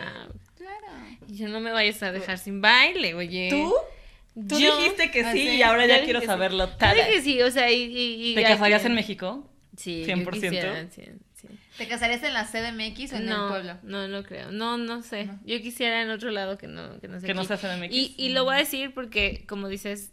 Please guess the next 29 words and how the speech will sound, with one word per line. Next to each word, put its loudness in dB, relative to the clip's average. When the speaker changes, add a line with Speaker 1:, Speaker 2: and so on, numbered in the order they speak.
Speaker 2:
eh, -6
tener -2
una 0
boda -2
muy -6
grande -6
cuesta -8
mucha -10
lana, -12
¿no? -12
Speaker 1:
Sí. -10
Speaker 2:
Entonces, -6
yo 0
no, -4
yo 0
eso 0
sí, -10
no -2
so-, -4
no -6
quiero 0
gastar -4
mucho -10
dinero -14
en -20
eso. -20
Entonces, -20
para 2
mí -2